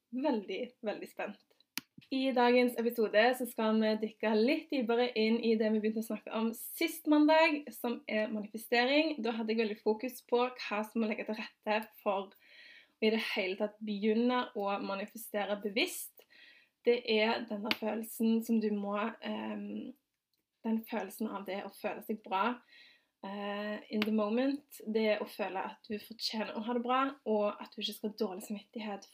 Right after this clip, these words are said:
for alle de gode tingene som du har, og som du får. Eh, i dag vil jeg snakke litt mer også om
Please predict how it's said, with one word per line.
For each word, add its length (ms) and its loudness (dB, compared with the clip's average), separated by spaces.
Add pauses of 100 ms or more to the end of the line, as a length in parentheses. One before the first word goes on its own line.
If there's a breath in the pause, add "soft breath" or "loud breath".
for 260 -10 (100)
alle 200 -12
de 140 -6
gode 220 -12
tingene 320 -2 (180)
som 180 -4
du 100 -6
har, 260 2 (140)
og 240 0
som 140 -4
du 80 -6
får. 240 2 (1160 loud breath)
Eh, 380 4
i 60 2
dag 200 4
vil 120 4
jeg 100 -4
snakke 280 -8
litt 280 -6
mer 240 -4
også 420 -10
om 160 -12